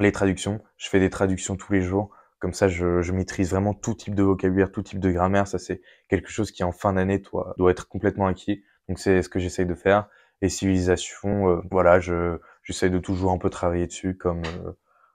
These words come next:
comme depuis le début de l'année. N'hésitez pas d'ailleurs à me dire ce que vous avez eu, vous, pour Parcoursup, euh, tout de suite dans les commentaires. Ça m'intéresse réellement. On pourra en discuter également si vous avez des craintes par rapport à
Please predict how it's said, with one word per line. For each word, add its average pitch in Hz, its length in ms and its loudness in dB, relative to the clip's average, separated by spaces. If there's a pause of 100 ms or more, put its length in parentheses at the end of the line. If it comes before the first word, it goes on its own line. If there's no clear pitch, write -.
(120)
comme 92 140 0
depuis 90 260 -2
le 90 60 2
début 90 100 0
de 87 60 0
l'année. 90 420 -2
N'hésitez 113 260 2
pas 139 140 12
d'ailleurs 127 320 10
à 107 60 4
me 101 80 2
dire 107 140 4
ce 117 80 -12
que 104 100 -2
vous 92 140 0
avez 95 200 4
eu, 101 240 0
vous, 107 220 -2
pour - 160 -20
Parcoursup, - 580 -6
euh, 90 180 6
tout - 160 -12
de 104 60 -6
suite 113 180 -8
dans 95 120 2
les 92 100 2
commentaires. 98 540 0
Ça 98 140 4
m'intéresse 95 500 2
réellement. 107 520 2
On 98 60 -6
pourra 95 260 2
en 92 80 4
discuter 95 480 -2
également 98 380 2
si 104 140 -4
vous 95 120 0
avez 90 160 4
des 85 160 0
craintes 98 400 -4
par 90 120 4
rapport 90 260 -4
à 87 80 -10